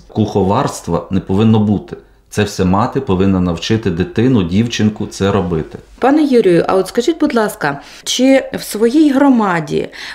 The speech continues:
Speaker 2: ви відзначаєте там якісь свята, показуєте, як це може бути, які при цьому співаються пісні, щоб потім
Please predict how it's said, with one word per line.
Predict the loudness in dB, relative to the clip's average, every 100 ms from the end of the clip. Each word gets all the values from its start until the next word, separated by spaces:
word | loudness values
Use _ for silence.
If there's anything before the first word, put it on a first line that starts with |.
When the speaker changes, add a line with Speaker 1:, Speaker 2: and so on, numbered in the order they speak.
| 0
Speaker 2:
ви | 2
відзначаєте | 2 0 0 2 2 2 0
там | -2 -2
якісь | 0 0 -2 -4
свята, | -2 0 0 -2 -2 -2 -6 -14 -10 -6
показуєте, | 0 2 4 4 4 2
як | 2 2 -2
це | 0 0 0 -8 -4
може | 4 4 4 2
бути, | 0 0 0 0
які | 2 0
при | 2 0
цьому | 0 -2
співаються | -4 -2 2 2 2 -2
пісні, | -4 -6 -4 -4 -4
щоб | 0 0 0
потім | 2 2 4 2 0